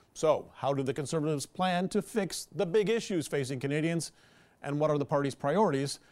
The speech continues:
heading into the new year? Joining me now from his riding in Regina is Opposition House Leader Andrew Scheer. Mister Scheer, welcome. Uh, your party has really focused over the past few months on inflation, blaming it on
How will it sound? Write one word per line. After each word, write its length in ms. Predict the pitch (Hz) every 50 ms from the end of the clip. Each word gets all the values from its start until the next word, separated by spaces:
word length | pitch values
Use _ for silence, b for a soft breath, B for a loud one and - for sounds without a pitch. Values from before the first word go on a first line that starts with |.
| b b b b
heading 300 | - - 151 143 143 139
into 420 | 131 131 131 - 143 135 131 123 -
the 120 | 117 135 147
new 160 | 143 143 131
year? 400 | 127 156 175 175 135 104 - - _ b b b b b
Joining 260 | - 160 165 165 156
me 80 | 147 143
now 320 | 143 156 175 190 190 185
from 180 | - - 175 160
his 160 | 165 151 123
riding 320 | 135 156 160 170 170 175
in 140 | 160 160 147
Regina 480 | 147 139 123 151 165 190 208 208 202 196
is 220 | - 185 175 -
Opposition 540 | - 185 175 175 160 135 180 175 - 202 170
House 320 | 156 131 202 214 208 - 202
Leader 340 | 208 208 202 202 202 202 - _ -
Andrew 360 | 170 185 190 190 160 185 196
Scheer. 440 | 185 - - - 233 233 226 202 165
Mister 240 | 156 151 - - 156
Scheer, 280 | - - - 196 180 180
welcome. 500 | 165 165 180 214 220 190 - 185 143 101 B B B B B B B
Uh, 100 | B 151 - -
your 180 | 147 143 160 160
party 460 | - - - 302 403 392 370 320 240
has 200 | 208 196 170 131
really 440 | 127 123 131 165 220 233 220 208 175
focused 500 | - - - 196 190 - 202 180 - -
over 140 | 175 147 156
the 80 | 147
past 320 | - - 156 147 156 147 -
few 120 | 170 156
months 280 | 147 139 139 143 135 -
on 140 | - 143 135
inflation, 720 | 123 120 - - - 147 160 170 160 - 190 170 147 110 98
blaming 420 | 101 120 120 139 151 160 170 170 151
it 180 | 156 151 139 -
on 340 | 139 135 135 131 123 120